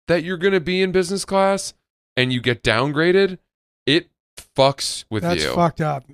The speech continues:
Speaker 1: Because you've geared your whole mindset towards this, like,
Speaker 2: Totally.
Speaker 1: experience and re-, level of relaxation. You have no anxiety coming into it. You don't care that it's a nine and a half hour flight
Speaker 2: Yeah.
Speaker 1: home.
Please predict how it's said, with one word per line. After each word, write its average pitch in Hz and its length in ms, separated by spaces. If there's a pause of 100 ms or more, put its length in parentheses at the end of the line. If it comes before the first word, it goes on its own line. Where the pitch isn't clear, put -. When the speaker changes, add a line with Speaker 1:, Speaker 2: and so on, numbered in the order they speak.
(180)
Speaker 1:
Because 139 680
you've 131 400
geared 160 380
your 123 140
whole 151 400
mindset 123 640
towards 117 360
this, 98 300
like, 92 200 (140)
Speaker 2:
Totally. 156 260
Speaker 1:
experience 135 640 (400)
and 104 340
re-, 101 80
level 123 360
of 110 60
relaxation. 110 760
You 104 60
have 95 100
no 110 140
anxiety 107 420
coming 101 320
into 98 240
it. 98 140 (420)
You 117 80
don't 127 180
care 123 300
that 117 100
it's 113 140
a 117 40
nine 110 300
and 110 160
a 104 60
half 104 260
hour 104 220
flight 104 260
Speaker 2:
Yeah. 92 60
Speaker 1:
home. 101 420